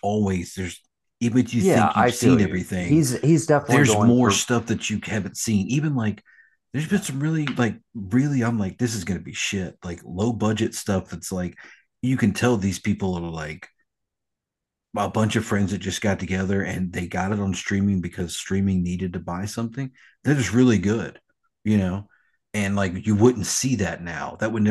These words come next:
Speaker 1: one, it would either never get made, or two, it would be, like, super low budget and, like, regional. Like, somebody would have it, like, around wherever it was, like, shot, and you might see it, you know, somewhere down the line. But, like, now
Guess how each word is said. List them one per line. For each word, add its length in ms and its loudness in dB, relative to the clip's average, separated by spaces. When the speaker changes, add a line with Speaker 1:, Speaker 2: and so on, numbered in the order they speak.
Speaker 1:
one, 240 2
it 80 0
would 120 -2
either 200 0
never 180 -2
get 180 -10
made, 280 0
or 100 -6
two, 220 -2
it 100 -2
would 160 -8
be, 140 -2
like, 300 -8
super 460 -2
low 140 -4
budget 400 -6
and, 160 -8
like, 240 -10
regional. 720 0
Like, 160 -2
somebody 360 2
would 140 -2
have 240 -2
it, 160 -6
like, 280 -10
around 560 0
wherever 360 0
it 360 -8
was, 220 -10
like, 260 -10
shot, 520 -6
and 320 -2
you 160 0
might 340 0
see 300 -4
it, 140 -8
you 120 -4
know, 120 -8
somewhere 360 0
down 200 -4
the 60 -8
line. 440 -10
But, 200 -2
like, 240 -4
now 560 -4